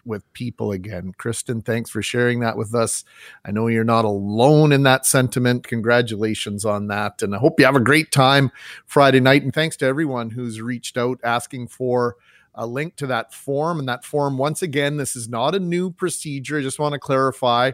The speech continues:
This has to do with individuals who are having difficulty acquiring that vaccination card, and you're looking for some answers. So happy to send you that link.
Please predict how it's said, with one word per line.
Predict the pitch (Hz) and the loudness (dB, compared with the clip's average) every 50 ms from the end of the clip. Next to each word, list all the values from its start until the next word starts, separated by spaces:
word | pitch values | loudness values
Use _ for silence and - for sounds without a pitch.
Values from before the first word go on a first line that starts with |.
| - _ _ _ _ _ _ 131 | -4 _ _ _ _ _ _ -4
This | 143 139 - | -4 -4 -4
has | - 147 139 147 165 156 - | -2 -2 0 0 0 -2 -4
to | - 165 | -6 -8
do | 151 123 110 139 147 151 156 156 | -8 -6 -4 -4 -2 -2 -2 -2
with | 147 143 143 135 - - | -2 -2 -4 -4 -6 -8
individuals | 156 147 151 156 165 143 143 151 135 135 143 147 135 117 | -8 -6 -6 -6 -6 -4 -6 -6 -6 -6 -6 -6 -6 -6
who | 123 117 | -6 -8
are | 104 | -8
having | 101 104 117 123 143 160 170 208 202 202 196 185 190 _ - 139 | -6 -6 -2 -2 -2 -2 -2 -4 -4 -6 -8 -10 -12 _ -14 -8
difficulty | 113 151 160 156 - 170 - - 151 139 131 127 - - 139 135 139 - | -4 -4 -4 -2 -4 -6 -6 -4 -4 -4 -4 -4 -6 -8 -8 -8 -8 -8
acquiring | 131 120 - - 123 127 127 143 160 170 165 143 123 107 104 107 | -10 -10 -10 -8 -4 -2 0 2 2 2 0 0 -2 -4 -6 -8
that | 110 107 - | -10 -10 -8
vaccination | - 123 117 117 - - - 123 113 107 113 113 - - 123 120 110 | -6 -4 -4 -4 -6 -8 -12 -12 -10 -10 -10 -10 -12 -12 -12 -14 -14
card, | - - 113 107 101 101 107 117 131 127 - _ _ _ - - _ _ _ _ | -10 -8 -6 -4 -4 -4 -4 -4 -6 -10 -14 _ _ _ -20 -20 _ _ _ _
and | - 143 139 135 135 135 131 131 131 127 127 | -6 -4 -4 -2 -2 -4 -4 -4 -4 -6 -6
you're | 117 120 127 131 | -6 -6 -4 -2
looking | 139 143 - - 147 135 120 | -2 -2 -2 -4 -8 -8 -8
for | - - 143 139 135 | -4 0 0 0 0
some | 131 - - 135 127 127 - - | 0 -2 -4 -6 -6 -8 -8 -6
answers. | 131 131 135 139 - - - 98 87 - | -4 -4 -4 -4 -6 -8 -10 -10 -10 -10
So | - 117 110 113 - | -8 -8 -8 -8 -8
happy | - 135 135 151 156 202 180 | -4 -2 -2 -2 -2 -4 -8
to | 160 151 | -8 -6
send | - 180 170 170 165 | -4 -2 -2 -2 -2
you | 175 | -2
that | 160 165 170 170 165 - | -2 0 0 0 0 -2
link. | 135 131 135 143 151 - _ | -2 -2 -2 -4 -6 -10 _